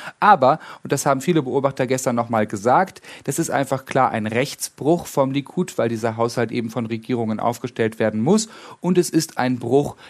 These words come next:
der Koalitionsvereinbarung mit Benny Gantz. Und deshalb geht es heute hier in Israel weniger um den Haushalt als um die Frage, warum hat Netanyahu das gemacht und wie sind seine Chancen bei der nächsten Wahl?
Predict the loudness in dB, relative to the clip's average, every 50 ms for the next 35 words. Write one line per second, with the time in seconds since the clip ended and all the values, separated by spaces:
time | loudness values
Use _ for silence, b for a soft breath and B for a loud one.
0 | B B -4 -2 0 2 2 2 2 -2 -2 -2 0 0 0 -2 -2 -2 -2 0
1 | 0 0 0 0 0 0 0 0 -2 -2 -2 -2 -2 -2 0 0 0 0 0 2
2 | 2 2 0 -2 -6 B B B B B B -4 -2 -2 2 4 4 4 2 2
3 | -4 _ _ _ _ _ _ _ _ _ _ -20 -10 -2 0 0 2 2 0 0
4 | 2 4 2 2 2 0 0 0 0 0 0 -2 -4 -4 -2 0 2 2 4 2
5 | 2 2 2 2 2 2 2 0 0 -2 -2 -4 -6 -4 0 0 0 0 0 -2
6 | -2 0 -2 -4 -4 -4 -8 -8 -8 -6 -2 0 0 2 2 0 0 0 2 2
7 | 2 4 2 0 0 0 -2 -2 -2 -4 -4 -4 -4 -4 -2 0 0 0 0 -2
8 | -4 -2 -2 -2 -2 -2 -4 -4 -2 0 2 0 0 0 -2 -2 -2 -2 -2 B
9 | B B B B -4 -4 -2 -4 -4 -2 -2 -2 -2 -4 -6 -6 -6 -6 -6 -8
10 | -6 -6 -6 -4 -4 -2 -4 -4 -4 -6 -10 -14 -14 -14 -14 -16 -18